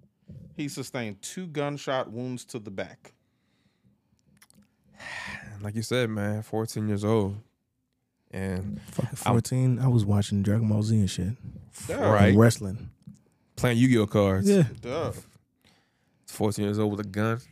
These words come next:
Speaker 2: which tells me it ain't his first time playing with a gun. Not playing with a gun, but I guess holding a gun ain't the first time. So, yeah, it's sad, bro.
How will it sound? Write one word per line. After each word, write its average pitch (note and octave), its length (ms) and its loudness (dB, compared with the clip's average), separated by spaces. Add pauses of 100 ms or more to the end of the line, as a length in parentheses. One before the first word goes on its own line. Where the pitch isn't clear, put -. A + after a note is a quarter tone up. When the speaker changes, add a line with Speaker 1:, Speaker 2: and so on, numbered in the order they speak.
(880)
Speaker 2:
which F#2+ 160 -14
tells A2+ 260 2
me A2 280 4
it G2+ 40 0 (260)
ain't F#2+ 120 -2
his G#2+ 120 0
first A2+ 200 2
time A2+ 140 2
playing A#2 160 0
with G#2+ 100 -2
a G#2 40 0
gun. A2 300 0
Not G#2+ 140 2
playing B2 240 4
with G#2 100 2
a G2 40 0
gun, G2 280 2
but G2 240 2
I F#2 40 -8
guess G2 180 -4
holding G#2+ 280 2
a F#2+ 40 -4
gun F#2+ 320 0 (580)
ain't G2 80 -4
the A2 80 -6
first G2+ 240 -4
time. G#2+ 380 0
So, F#2 360 -6 (1600)
yeah, F#2+ 200 -4
it's F#2+ 100 -6
sad, G2 380 0
bro. F#2+ 220 -2